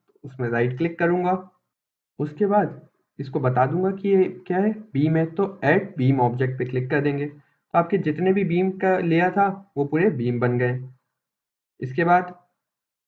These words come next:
इसी तरह से आप column click करेंगे, कॉलम में right click करेंगे, At column object पे click कर देंगे,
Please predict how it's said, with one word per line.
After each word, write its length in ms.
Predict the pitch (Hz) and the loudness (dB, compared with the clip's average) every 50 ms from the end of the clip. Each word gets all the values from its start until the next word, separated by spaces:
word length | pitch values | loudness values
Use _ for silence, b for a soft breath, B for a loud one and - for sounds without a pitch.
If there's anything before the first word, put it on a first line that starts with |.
| _ _ _ _ _ _ _ _ _ _ _ _ _ - | _ _ _ _ _ _ _ _ _ _ _ _ _ -8
इसी 200 | - 131 127 175 | -8 -4 -2 -2
तरह 180 | 165 170 165 165 | 0 2 2 2
से 120 | 165 170 185 | 2 2 2
आप 200 | 170 165 - - | 2 0 0 0
column 300 | - 127 120 123 131 151 | 2 2 4 4 2 0
click 200 | - 180 175 175 | 0 -2 -2 -2
करेंगे, 400 | 185 175 180 180 185 185 180 185 185 - - - _ _ _ _ _ _ _ _ _ _ _ _ _ _ _ _ _ _ _ _ _ _ _ _ _ _ _ _ _ _ _ _ _ _ _ _ - | 0 0 0 0 0 0 -2 -4 -6 -10 -18 -20 _ _ _ _ _ _ _ _ _ _ _ _ _ _ _ _ _ _ _ _ _ _ _ _ _ _ _ _ _ _ _ _ _ _ _ _ -4
कॉलम 280 | - 127 123 127 131 | -2 0 0 2 2
में 140 | 135 143 131 | 0 2 2
right 240 | 131 127 131 131 131 | 4 4 4 2 2
click 180 | - 160 156 - | -2 -4 -4 0
करेंगे, 360 | 175 156 160 170 175 180 185 185 185 - - _ _ _ _ - | 0 2 2 2 2 0 0 -2 -4 -8 -18 _ _ _ _ -2
At 300 | 123 139 160 196 196 - - | 2 2 2 2 0 -4 -2
column 300 | - 131 123 127 123 120 | 0 2 4 4 4 2
object 340 | 120 120 123 127 127 127 131 | 0 -2 0 -2 -2 -2 -2
पे 80 | 127 | -4
click 220 | 127 131 156 156 151 | -2 -2 -2 -2 0
कर 100 | 165 156 | 0 0
देंगे, 280 | 151 165 160 165 170 | 0 0 -2 -2 -4